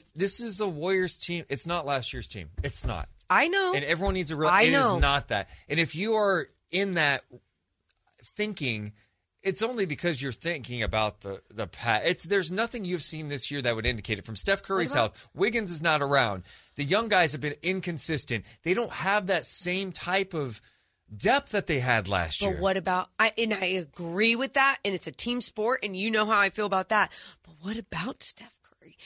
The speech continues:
Speaker 2: And I know we say if healthy, when healthy, but isn't it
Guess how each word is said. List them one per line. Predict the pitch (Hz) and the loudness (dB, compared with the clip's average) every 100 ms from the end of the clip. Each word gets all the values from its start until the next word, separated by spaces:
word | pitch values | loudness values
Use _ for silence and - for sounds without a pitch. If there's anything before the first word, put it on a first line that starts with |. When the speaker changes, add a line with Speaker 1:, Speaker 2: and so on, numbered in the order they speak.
| - | -6
Speaker 2:
And | 180 | 0
I | 190 | 2
know | 202 196 | 4 2
we | 180 | 0
say | 185 160 | 2 2
if | 170 175 | 2 4
healthy, | 233 262 - 185 180 | 4 4 4 2 4
when | 190 220 | 4 4
healthy, | 247 262 196 180 - - _ - | 2 0 0 -2 -4 -20 _ -4
but | 196 - _ - | -4 -4 _ -4
isn't | 214 285 | -4 -2
it | 359 - | -4 -6